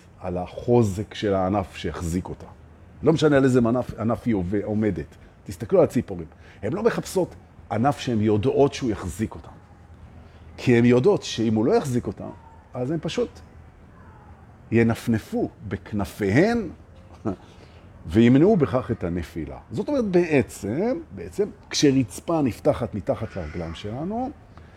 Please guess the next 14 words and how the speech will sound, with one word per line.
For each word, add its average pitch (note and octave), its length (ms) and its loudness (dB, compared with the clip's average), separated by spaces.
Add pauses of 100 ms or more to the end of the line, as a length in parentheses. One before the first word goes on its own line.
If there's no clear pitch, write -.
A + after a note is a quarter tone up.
(360)
עכשיו B2 280 4
אני A2+ 280 4 (220)
עובר A2+ 300 4
קצת A2+ 280 -2
לשפה A2+ 520 -2 (400)
טיפה B2+ 240 -2
יותר A2+ 300 2 (160)
דמיונית, G2+ 640 2 (720)
אותה - 260 2
רצפה D#3 540 0
שנפתחת F3+ 800 -4
לא E3 140 6
לוקחת C3 520 2
בחשבון G3+ 760 -4